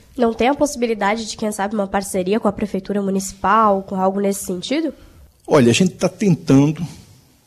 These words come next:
Speaker 2: tá? A gente tá tentando, é, tentando fazer uma parceria com, com a Prefeitura, com o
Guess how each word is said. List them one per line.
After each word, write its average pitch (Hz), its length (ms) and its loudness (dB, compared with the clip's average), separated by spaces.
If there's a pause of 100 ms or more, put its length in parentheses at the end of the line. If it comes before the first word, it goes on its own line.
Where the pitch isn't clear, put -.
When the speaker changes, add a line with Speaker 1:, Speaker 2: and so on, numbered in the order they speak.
(100)
Speaker 2:
tá? 113 300 -8
A 104 140 -12
gente 107 160 -4
tá 113 120 -4
tentando, 113 640 0 (520)
é, 101 1040 -4 (420)
tentando 117 360 0
fazer 113 240 -2
uma 110 120 0
parceria 110 720 0
com, 107 460 -2
com - 160 -10
a 101 60 -6
Prefeitura, 110 840 -2 (920)
com 101 760 -4
o - 40 -10